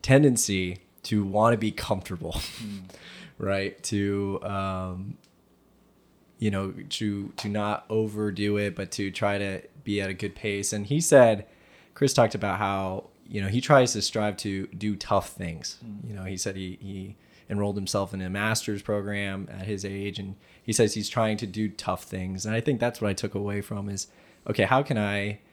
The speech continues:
Speaker 1: in my daily walk with God, whether it be, you know, physical goals or whether it be spiritual, mental goals, how can I make myself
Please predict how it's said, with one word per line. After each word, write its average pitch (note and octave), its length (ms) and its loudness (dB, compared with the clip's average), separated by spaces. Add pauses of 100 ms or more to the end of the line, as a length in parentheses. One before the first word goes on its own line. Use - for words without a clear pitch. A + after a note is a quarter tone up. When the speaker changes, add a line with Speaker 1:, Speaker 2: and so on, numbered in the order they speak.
(260)
Speaker 1:
in - 60 -4
my G2 120 2
daily G2+ 460 0
walk G2 560 0
with F#2+ 140 -10
God, A2+ 520 4
whether G2 180 -6
it G2 80 -10
be, F#2+ 340 -8
you G#2 100 -12
know, F2 140 -10
physical C#3+ 540 2
goals B2 420 4
or G#2+ 60 -2
whether G2 120 -2
it G#2 80 -16
be G2 100 -8
spiritual, A2 680 0
mental G#2+ 300 -2
goals, G2+ 200 -4
how A2+ 160 4
can B2 160 -6
I G2 80 -2
make G2+ 280 -6
myself G2 560 -6